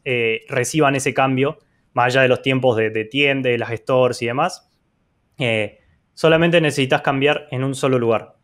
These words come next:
Entonces eso, básicamente el mantenimiento se hace muy rápido, es muy simple, eh, lo, los tiempos se acortan mucho. La facilidad de mantenimiento mediante herramientas built-in browser y las herramientas de debugging. ¿Por qué viene esto a colación?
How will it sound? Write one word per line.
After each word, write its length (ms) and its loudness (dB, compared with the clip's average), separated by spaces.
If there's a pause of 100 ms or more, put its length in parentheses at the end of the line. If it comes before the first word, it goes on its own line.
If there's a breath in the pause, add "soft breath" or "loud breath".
(100)
Entonces 320 -2
eso, 340 0
básicamente 400 0
el 60 -2
mantenimiento 460 -4
se 100 -8
hace 100 -6
muy 160 -2
rápido, 520 2
es 60 -2
muy 140 -6
simple, 800 -2 (320 soft breath)
eh, 340 4
lo, 380 0
los 240 -4 (280)
tiempos 300 0
se 60 0
acortan 320 0
mucho. 280 -10 (840)
La 160 0
facilidad 380 2
de 60 4
mantenimiento 460 -2
mediante 300 -2
herramientas 380 -2
built-in 360 -2
browser 600 -2
y 260 -8
las 160 -2
herramientas 340 0
de 60 2
debugging. 340 0 (760 soft breath)
¿Por 160 2
qué 80 4
viene 180 6
esto 160 0
a 60 2
colación? 500 0